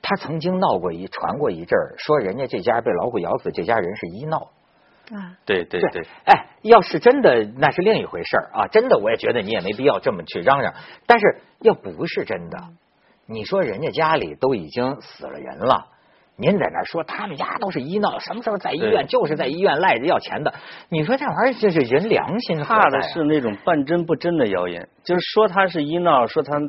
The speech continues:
Speaker 3: 大闹什么这个重症监护室的，是一个大夫，这个大夫还是认证的一个大夫。大家认为他是一个理论权，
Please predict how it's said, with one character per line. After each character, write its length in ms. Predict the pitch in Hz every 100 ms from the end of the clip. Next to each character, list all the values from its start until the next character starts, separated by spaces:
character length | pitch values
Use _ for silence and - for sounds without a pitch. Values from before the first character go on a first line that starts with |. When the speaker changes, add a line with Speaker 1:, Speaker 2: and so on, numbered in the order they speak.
| - _
Speaker 3:
大 160 | 147 131
闹 260 | 139 127 110
什 100 | 120
么 280 | 123 123 110
这 80 |
个 80 | 110
重 240 | - 139 127
症 120 | 120
监 180 | 135 131
护 140 | 139
室 220 | - 143
的， 220 | 104 85 - _ - - _
是 180 | - 208
一 40 |
个 80 | 226
大 140 | - 311 110
夫， 180 | 87 - _ _ _ _ -
这 80 | 220
个 60 | -
大 160 | 277
夫 60 | 190
还 80 | 208
是 60 |
认 200 | 240 359
证 180 | 320 415
的 100 | 175
一 20 |
个 80 | 131
大 220 | 127 127
夫。 180 | 95 95 - _ _ _ _ _
大 120 | 214
家 140 | 208 220
认 160 | 214 175
为 120 | 180
他 160 | -
是 160 | 165 139
一 80 | 120
个 60 | 110
理 120 | 101
论 140 | 98
权， 220 | 92 -